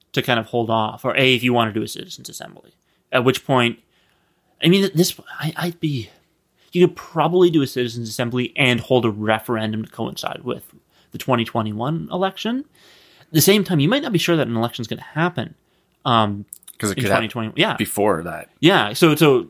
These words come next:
Speaker 1: in the background of all of this, the Greens say, if the Greens decide they're gonna pull the plug on the N D P government and say, "We're no longer gonna support you," there's gonna be an election. A-, and it's not going to happen tomorrow, but it could, right? Like
Speaker 2: So polit-, politically wise, like, they gotta get this done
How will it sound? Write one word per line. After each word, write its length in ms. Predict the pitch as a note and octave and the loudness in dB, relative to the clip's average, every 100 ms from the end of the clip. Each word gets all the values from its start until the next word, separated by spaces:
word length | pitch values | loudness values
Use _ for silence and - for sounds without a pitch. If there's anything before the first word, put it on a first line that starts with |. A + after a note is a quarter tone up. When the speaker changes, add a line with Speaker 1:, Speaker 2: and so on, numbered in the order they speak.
| - | 0
Speaker 1:
in 140 | F#3+ | 2
the 80 | C#3 | 2
background 440 | A#2+ F#3+ - C3 | 0 -2 0 -2
of 80 | G#2+ | -2
all 120 | G#2+ | -6
of 80 | C#3+ | -6
this, 100 | B2+ | -12
the 160 | - C3 | -8 -4
Greens 420 | A#2+ E3+ F#3 E3+ | 2 2 4 0
say, 260 | D3 B2 G#2+ | 0 2 0
if 160 | A2 | 0
the 100 | C#3 | 0
Greens 240 | C#3+ G#3 F3 | 2 2 2
decide 160 | E3+ | 2
they're 80 | C3 | 2
gonna 140 | B2 G#2 | 0 -4
pull 220 | - B2 | -4 -4
the 60 | |
plug 280 | - - G3 | -2 0 0
on 80 | A2+ | 0
the 100 | A2+ | 0
N 80 | A2+ | -2
D 80 | A2 | -4
P 140 | A2+ | -2
government 300 | A2+ D#3 A#2 | 0 -2 -4
and 100 | - | -6
say, 80 | A#2+ | -4
"We're 140 | A#2 | -2
no 100 | A#2+ | -2
longer 240 | A#2 A2+ G#2+ | 0 -2 -4
gonna 80 | |
support 340 | G2 - G3 - | -8 -4 -4 -4
you," 140 | A2+ _ _ _ | -10 _ _ _
there's 100 | - | -4
gonna 120 | E3+ A#2 | -2 -2
be 60 | |
an 60 | G#2 | -2
election. 380 | A#2+ A#3+ - - _ _ _ _ _ _ _ - | -4 -6 -10 -20 _ _ _ _ _ _ _ -2
A-, 40 | |
and 360 | E3 D#3 C3+ G#2 _ - | 0 2 0 -2 _ -8
it's 140 | - | 0
not 240 | A3+ E3+ | 0 2
going 160 | B2 C#3 | 2 2
to 80 | F3+ | 4
happen 300 | G3+ G#3 G#3+ | 0 -2 -8
tomorrow, 420 | G#3+ A3+ C#4 D#4 _ _ | -6 -4 -4 -8 _ _
but 100 | E3+ | 0
it 140 | E3+ - | 0 0
could, 260 | D4 E4 - - - | -8 -8 -10 -20 -4
right? 420 | B2 A2+ C3+ - | -2 0 -2 0
Like 280 | C3+ A2+ G#2+ | 2 2 2
Speaker 2:
So 80 | C3+ | 0
polit-, 460 | - C#3+ F3+ F3 _ _ _ | 2 4 4 2 _ _ _
politically 560 | D3+ E3+ E3+ C#3 A2+ | 2 2 2 0 0
wise, 720 | F#2+ F#2+ F2+ E2+ E2+ F2+ - - _ - | 0 2 2 2 -2 -6 -6 -8 _ -6
like, 260 | G#2+ F#2 _ _ _ _ _ _ _ _ - | -2 -2 _ _ _ _ _ _ _ _ -2
they 100 | A2+ | 0
gotta 240 | G#2+ G2+ | 2 0
get 200 | F#2 F#2 | -2 -8
this 120 | F2+ - | -8 -4
done 420 | E2+ D#2 D2 | -4 -4 -16